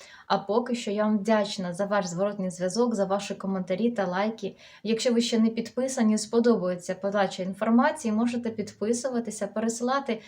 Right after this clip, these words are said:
це відео своїм друзям та знайомим. Буду рада бачити вас в нашій спільноті.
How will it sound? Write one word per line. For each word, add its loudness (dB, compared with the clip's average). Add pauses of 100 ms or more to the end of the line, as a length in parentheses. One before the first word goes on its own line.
(160)
це -2
відео 2
своїм -2
друзям 2
та 0
знайомим. -2 (400)
Буду 0
рада 0
бачити -4
вас -6
в -4
нашій -2
спільноті. -6